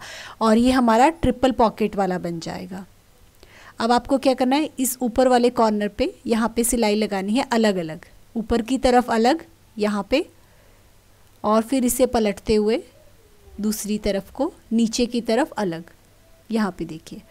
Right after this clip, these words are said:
तो हम चारों कॉर्नर्स पे इस पे सिलाई लगा लेंगे। तो ये हमने सिलाई लगा ली देखिए अलग-अलग।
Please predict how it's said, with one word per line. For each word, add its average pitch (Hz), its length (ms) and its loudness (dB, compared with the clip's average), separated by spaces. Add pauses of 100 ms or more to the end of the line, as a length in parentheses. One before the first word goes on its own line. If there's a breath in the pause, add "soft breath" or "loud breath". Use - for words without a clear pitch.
(460 loud breath)
तो 247 80 2
हम 247 120 4
चारों 240 360 4
कॉर्नर्स 214 480 2
पे 208 140 -2
इस 202 120 -2
पे 294 160 -2
सिलाई 247 380 2
लगा 180 280 -4
लेंगे। 170 420 -12 (460)
तो 214 60 -2
ये 214 180 0
हमने 254 240 2
सिलाई 226 360 2
लगा 240 260 2
ली 233 160 0
देखिए 220 280 -2
अलग-अलग। 214 520 -2